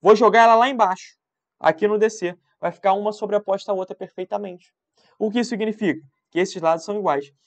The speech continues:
Então, esse ladinho aqui, ó, se eu chamar de dois risquinhos,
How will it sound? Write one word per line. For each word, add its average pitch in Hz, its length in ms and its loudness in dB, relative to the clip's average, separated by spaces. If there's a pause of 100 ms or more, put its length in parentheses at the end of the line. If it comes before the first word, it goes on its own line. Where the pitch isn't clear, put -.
(140)
Então, 180 180 2
esse 220 160 4
ladinho 165 280 -2
aqui, 151 120 -2
ó, 156 80 0
se 147 100 -12
eu 160 40 -12
chamar 143 400 -6 (1300)
de 151 120 -8
dois 165 240 0
risquinhos, 151 680 -10